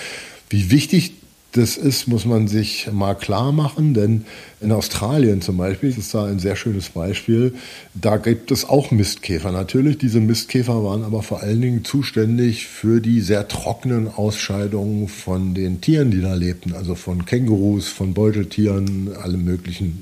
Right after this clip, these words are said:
Arten. Dann brachte der Mensch aber Kühe mit und Schweine und, äh, also ganz andere Säugetiere, die es vorher in Australien nicht gibt und damit natürlich auch eine ganz andere neue Qualität von Kot,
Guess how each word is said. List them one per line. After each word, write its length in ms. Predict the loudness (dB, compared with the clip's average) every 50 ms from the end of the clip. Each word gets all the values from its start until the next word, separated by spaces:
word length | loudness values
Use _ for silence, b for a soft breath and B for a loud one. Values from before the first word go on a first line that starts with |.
| -8
Arten. 340 | -8 -6 -4 -4 -4 -4 -6 -8 B B B B B B B B B B B B B B B B B B -8 -2
Dann 460 | 0 2 2 4 2 2 2 0 -2
brachte 460 | -2 -2 -2 -4 -4 -2 0 0 2
der 160 | 4 4 4
Mensch 420 | 4 4 4 4 2 0 -2 -6 -6 -4
aber 480 | -2 0 0 2 0 0 -2 -4 -8 -12 -18 -16 -2
Kühe 340 | 2 4 6 6 6 6
mit 380 | 4 2 0 -2 -2 -6 -12 -18 -18 -16
und 180 | -8 -6 -4 -4
Schweine 580 | -2 0 0 2 4 4 4 4 4 2 0 -2 -6 -10 -10 -8
und, 460 | -6 -4 -4 -4 -6 -8 -10 -10 -8
äh, 680 | -6 -4 -2 -2 -2 -2 -4 -6 -4 -2 -2 -2 -2 -2 -2
also 220 | -2 -2 0 0 0
ganz 220 | 0 0 0 0
andere 580 | -2 -2 0 0 2 4 4 4 4 2 0 -4 -12 -16 -12 -6 -4
Säugetiere, 720 | -2 2 4 4 6 6 6 4 2 0 0 0 0 0
die 100 | 0 -2
es 100 | -2 -2
vorher 320 | -2 -2 0 0 0 0
in 80 | 0 -2
Australien 560 | -2 -4 -8 -8 -6 -4 -2 0 0 0 0 -2
nicht 180 | -4 -6 -6 -6
gibt 340 | -6 -6 -6 -8 -12 -12
und 240 | -8 -6 -6 -4 -2
damit 260 | -2 -2 -2 -2 -2
natürlich 380 | -2 -4 -4 -2 -4 -4 -4 -4
auch 80 | -6 -6
eine 120 | -4 -4
ganz 360 | -4 -4 -4 -4 -6 -10 -12 -16 -14 -8
andere 400 | -4 0 0 2 2 0 0 -4 -8 -8 -6
neue 340 | -4 -2 0 2 2 2 2
Qualität 560 | 0 0 2 2 4 2 2 2 0 0 0
von 200 | -2 -4 -6 -6
Kot, 500 | -4 -2 0 0 2 0 -2 -4 -6 -12